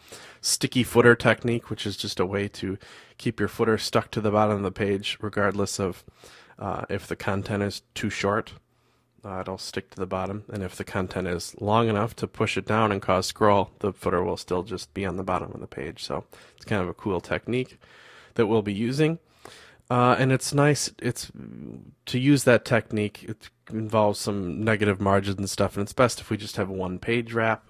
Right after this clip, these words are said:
Uh, so that's the other reason that we're gonna do what we're gonna do on the top. What you're gonna see is basically we just cut a slice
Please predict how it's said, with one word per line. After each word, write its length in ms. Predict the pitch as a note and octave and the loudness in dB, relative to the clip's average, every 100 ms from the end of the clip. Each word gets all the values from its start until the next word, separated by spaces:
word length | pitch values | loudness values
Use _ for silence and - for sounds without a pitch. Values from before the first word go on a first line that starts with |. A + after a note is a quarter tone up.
| _ | _
Uh, 360 | G#2 G2 G2 F#2+ - | -4 0 0 -2 -6
so 240 | - G2+ F#2 | -10 -8 -4
that's 320 | G2 G2 - | -6 -6 -6
the 60 | F#2+ | -6
other 160 | F#2 | -4
reason 320 | F#2+ F2+ G2 | -6 -6 -6
that 120 | F#2+ - | -6 -6
we're 120 | G2 | -6
gonna 300 | F#2+ F#2 F#2 _ _ - - - - | -8 -8 -12 _ _ -20 -20 -20 0
do 180 | C3 B2+ | 4 6
what 40 | |
we're 100 | A#2+ | 6
gonna 200 | A#2+ A2+ | 4 0
do 180 | G#2+ A2 | 2 0
on 80 | F#2+ | 0
the 80 | F2 | -2
top. 380 | - A#2 G2 | 4 4 4
What 160 | F#2 - | -2 -6
you're 100 | F2 | -6
gonna 160 | E2 C#2+ | -6 -8
see 220 | - E2+ | -8 -8
is 160 | E2+ _ - _ | -10 _ -20 _
basically 460 | D3+ C3+ - - A2+ | 2 2 0 -2 0
we 160 | G#2+ | 0
just 380 | G2 G2+ - - | 0 -2 -4 -14
cut 280 | - - A#2+ | -12 -2 0
a 100 | G#2 | 0
slice 800 | - - A2+ G#2+ G#2+ - - - | -2 -4 -2 0 0 -4 -8 -10